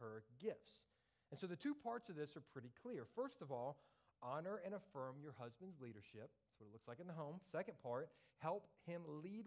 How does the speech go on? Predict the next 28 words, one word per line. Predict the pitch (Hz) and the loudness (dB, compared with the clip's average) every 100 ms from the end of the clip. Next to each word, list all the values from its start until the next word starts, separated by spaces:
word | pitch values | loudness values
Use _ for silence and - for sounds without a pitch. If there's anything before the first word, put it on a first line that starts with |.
| 170 | -2
well | 196 196 147 139 | 2 4 4 4
by | 135 131 | 0 0
using | 123 175 180 185 175 135 | -4 -8 -6 -6 -4 -4
your | 143 143 | -2 -4
spiritual | - - 123 123 - 123 120 | -6 -10 -8 -8 -8 -10 -8
gifts. | 123 - - - _ _ _ _ _ _ _ _ _ _ _ _ _ _ _ _ _ - | -10 -12 -20 -20 _ _ _ _ _ _ _ _ _ _ _ _ _ _ _ _ _ -6
Now, | 151 98 104 _ _ _ _ _ _ _ _ - | -6 -6 -18 _ _ _ _ _ _ _ _ -14
with | 120 | -6
that | 120 107 | -4 -4
in | 110 | -2
mind, | 147 151 92 92 _ _ _ | -2 -2 -4 -12 _ _ _
wives, | 156 117 85 95 - - _ _ _ _ _ _ | -4 -4 -6 -16 -20 -20 _ _ _ _ _ _
ask | 113 120 - | -6 -6 -12
yourself | 165 147 - 104 101 - | -14 -14 -12 -12 -12 -12
the | 131 - | -12 -10
application | 98 110 - 185 175 104 | -12 -14 -6 -6 -6 -12
question. | - 98 - - _ _ _ _ _ _ _ _ | -14 -14 -16 -20 _ _ _ _ _ _ _ _
Are | - 117 151 170 | -4 -2 -2 -6
you | 139 110 107 113 _ | -10 -10 -10 -12 _
honoring | 120 123 135 156 165 180 | -4 -4 -4 -6 -6 -6
and | 175 | -8
affirming | 175 - 107 110 120 | -8 -10 -8 -6 -6
your | 117 127 - | -6 -8 -6
husband's | 110 - 160 175 | -8 -8 -12 -12
leadership | 117 113 127 - - | -10 -8 -8 -12 -12
in | 185 | -10
the | 185 - | -10 -8
home | 101 101 | -10 -10